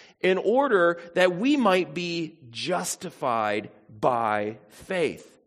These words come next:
But now that that faith has come, we are no longer under a guardian. We're no longer children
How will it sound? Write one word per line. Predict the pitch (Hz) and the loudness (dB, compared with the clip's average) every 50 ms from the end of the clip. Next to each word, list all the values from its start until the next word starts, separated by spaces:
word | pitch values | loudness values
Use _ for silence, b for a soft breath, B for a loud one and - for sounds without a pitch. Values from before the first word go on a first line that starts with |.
| _ _ _ _ _ _ _ _ _ _ _ _ _ _ _ - | _ _ _ _ _ _ _ _ _ _ _ _ _ _ _ 0
But | 156 156 143 | 2 2 4
now | 151 160 170 202 254 269 | 4 2 4 4 4 4
that | 233 208 175 - | 2 0 -2 -2
that | - 185 170 165 - - | 0 0 0 0 -4 -6
faith | - - 226 233 240 226 | 0 2 2 2 2 0
has | 196 180 170 151 - | -4 -6 -8 -8 -8
come, | - - 233 233 202 180 180 175 B B B B - | -8 -4 0 2 2 2 0 -2 B B B B -6
we | 160 202 220 | 2 6 6
are | 220 214 | 6 6
no | 208 214 233 | 6 4 4
longer | 277 269 233 226 240 269 302 285 214 196 196 208 - - | 4 4 2 2 4 4 2 2 4 4 4 4 2 0
under | 196 214 220 240 233 226 | -2 -2 0 0 0 0
a | 220 | 0
guardian. | 185 226 226 240 277 320 320 302 180 110 185 - - _ - | 0 0 0 0 0 -2 -2 -4 -6 -6 -8 -12 -16 _ -4
We're | 190 226 | 0 2
no | 240 247 | 2 4
longer | 247 247 247 254 240 226 202 | 4 4 2 2 2 0 -2
children | - - - 233 240 - 226 214 196 185 | -2 0 0 0 0 2 2 0 0 -2